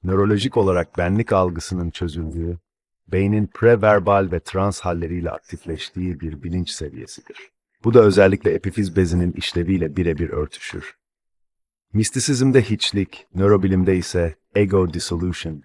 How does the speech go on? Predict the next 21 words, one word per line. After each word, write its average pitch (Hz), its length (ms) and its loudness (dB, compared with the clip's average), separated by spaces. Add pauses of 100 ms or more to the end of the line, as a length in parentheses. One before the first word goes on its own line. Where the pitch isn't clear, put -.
(100)
benlik 87 320 -2
çözülmesi 82 520 -8
olarak 76 440 -10
tanımlanır. 76 500 -14 (1400)
Ahadiyet, 120 720 4 (380)
insanın 113 420 0
fiziksel 104 600 0
ve 98 100 4
ruhsal 101 420 0
olarak 87 460 -2
benlikten 92 560 -2
sıyrıldığı, 78 720 -8 (480)
beynin 104 300 2
epifiz 104 520 -4
bölgesinde 87 580 0
yankılanan 82 800 -4
bir 80 100 -6
hiçlik - 580 -10
ve 85 80 -6
saflık - 480 -12
halidir. - 480 -18